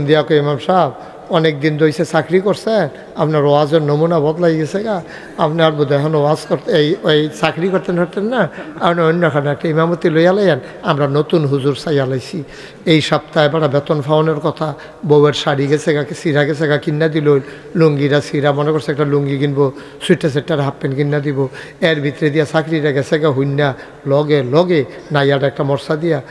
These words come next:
কলজাটাতে একটা সিনসিন ব্যথা দিয়া, দুইটা ফোঁটা চোখের পানি, আল্লাহ দেহেনি রে। দুইটা ফোঁটা চোখের পানি ছাইড়া দিয়া বউয়ে কয়, "কি হইছে?"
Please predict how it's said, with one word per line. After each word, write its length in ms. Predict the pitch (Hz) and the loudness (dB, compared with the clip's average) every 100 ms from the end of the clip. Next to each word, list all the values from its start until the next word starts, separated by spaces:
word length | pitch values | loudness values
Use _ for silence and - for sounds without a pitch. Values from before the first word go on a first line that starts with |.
| - - | -12 0
কলজাটাতে 420 | 160 160 143 135 | 2 2 0 -2
একটা 140 | 147 147 | -4 -4
সিনসিন 480 | 180 180 - 180 | -2 -4 -2 -2
ব্যথা 260 | 151 143 147 | -2 -2 -2
দিয়া, 280 | 131 143 131 - - - | -2 -2 -2 -10 -10 0
দুইটা 240 | 156 143 | 2 2
ফোঁটা 260 | 139 147 139 - | 0 -2 -2 -2
চোখের 280 | 160 160 139 | -2 -2 0
পানি, 200 | 165 160 - - 160 | -4 -4 -14 -8 0
আল্লাহ 240 | 151 156 | 2 2
দেহেনি 440 | 139 139 147 143 | 2 2 2 2
রে। 240 | 139 135 123 120 - 208 - - - - - - - - - - - - - - - - - - 156 | 2 0 -2 -8 -8 -4 0 0 2 0 -2 -6 -8 -14 -18 -20 -20 -20 -20 -20 -20 -20 -20 -8 -2
দুইটা 180 | 147 | 0
ফোঁটা 200 | 131 143 135 | 0 -2 -4
চোখের 240 | - 139 135 151 | -6 -4 -4 -4
পানি 200 | 139 135 | -6 -6
ছাইড়া 220 | 143 139 | -6 -6
দিয়া 300 | 131 160 147 131 - - - - | -4 -2 -2 -4 -16 -20 -18 -4
বউয়ে 260 | 147 147 143 | 2 2 2
কয়, 180 | 156 135 | -2 -4
"কি 80 | 156 156 | -6 -4
হইছে?" 360 | 139 - 156 | -6 -6 -10